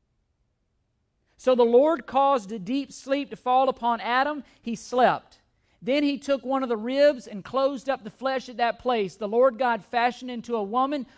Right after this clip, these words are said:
the rib which he had taken from the man and brought, brought her to the man. The man said, now,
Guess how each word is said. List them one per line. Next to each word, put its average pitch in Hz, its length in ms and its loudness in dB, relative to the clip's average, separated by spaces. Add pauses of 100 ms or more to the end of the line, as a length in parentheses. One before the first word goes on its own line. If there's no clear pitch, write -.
(160)
the 214 80 -4
rib 247 320 0
which 240 180 -10
he 226 100 -6
had 214 120 -4
taken 254 300 -4
from 240 140 -8
the 220 40 -8
man 254 300 -6
and 214 140 -10
brought, 240 320 -2 (100)
brought 233 320 0
her 226 200 -2
to 233 120 -8
the 226 80 -6
man. 185 380 -6 (240)
The 202 80 -6
man 247 300 -2
said, 214 280 0
now, 202 160 -4